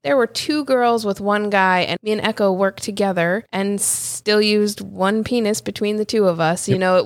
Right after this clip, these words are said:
Speaker 1: And same with Lauren. Lauren made herself very useful and went back and forth between two guys. Now, had we have worked that out better, maybe one girl for each guy, but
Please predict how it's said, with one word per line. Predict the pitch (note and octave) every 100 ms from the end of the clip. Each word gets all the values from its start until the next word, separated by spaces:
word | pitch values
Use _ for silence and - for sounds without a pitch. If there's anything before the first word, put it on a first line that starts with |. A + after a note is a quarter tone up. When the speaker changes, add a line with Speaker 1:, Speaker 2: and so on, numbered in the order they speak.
| -
Speaker 1:
And | G3+
same | G3+ G3+ G#3
with | G3+ -
Lauren. | G#3+ G#3 F#3+ F3+
Lauren | F3 E3+ F#3+ F#3+
made | - E3+
herself | F#3 G3 G#3 G#3
very | A#3+ A#3+ B3+
useful | C4+ - G#3 G#3
and | E3+ F3 F3+ F3 E3 -
went | F3+ F3 -
back | F#3 G3
and | G3+ G3+
forth | G3+ G3+
between | G3 - G#3 G#3
two | A3
guys. | A3+ F#3+ F#3
Now, | F#3 F3+ F3 -
had | F#3 E3+
we | E3
have | E3
worked | D#3 -
that | C#3
out | - E4 D#4
better, | C4 B3+ B3+
maybe | A#3 F3+ E3+
one | E3+ E3+ F3
girl | F3 F3 E3+
for | F3 F3
each | - F3 -
guy, | D4+ D4 C#4+
but | B3+ C#4+ C4+ C4